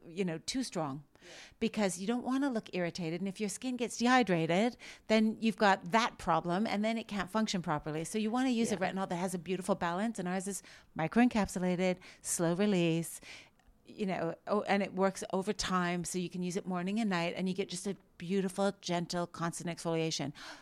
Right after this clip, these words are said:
Speaker 1: There's the new Super Dose Vitamin C cream.
Speaker 2: Ooh, I'm
Speaker 1: That's
Speaker 2: actually very excited about that. I love
Speaker 1: that's
Speaker 2: a vitamin C.
Speaker 1: crazy,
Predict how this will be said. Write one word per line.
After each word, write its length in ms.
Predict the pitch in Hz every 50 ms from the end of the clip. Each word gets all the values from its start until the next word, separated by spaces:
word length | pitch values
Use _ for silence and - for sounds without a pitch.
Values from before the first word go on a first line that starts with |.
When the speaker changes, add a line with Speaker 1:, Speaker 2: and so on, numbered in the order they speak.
| - _ -
Speaker 1:
There's 180 | - 185 185 185
the 120 | - 190
new 180 | 180 185 180 175
Super 380 | 165 - - - 180 - 175 165
Dose 280 | - 165 160 160 -
Vitamin 320 | - 165 156 156 156 151 156
C 220 | - - - 156
cream. 460 | 151 - - 165 170 175 175 180 190 180
Speaker 2:
Ooh, 320 | 175 170 165 170 170 170 156 -
I'm 220 | 175 196 196 202
Speaker 1:
That's 160 | 196 202 190
Speaker 2:
actually 140 | 190 185 196
very 220 | 180 196 185 180
excited 320 | 170 - - 175 156 156 -
about 120 | - - -
that. 100 | 160 -
I 60 | 165
love 540 | 180 180 180 170 170 175 170 175 175 175 170
Speaker 1:
that's 120 | 185 170
Speaker 2:
a 60 | 175
vitamin 240 | 165 - 160 160 170
C. 260 | - - 156 151 156 147
Speaker 1:
crazy, 680 | 160 180 170 170 170 165 151 - - 175 170 170 175 -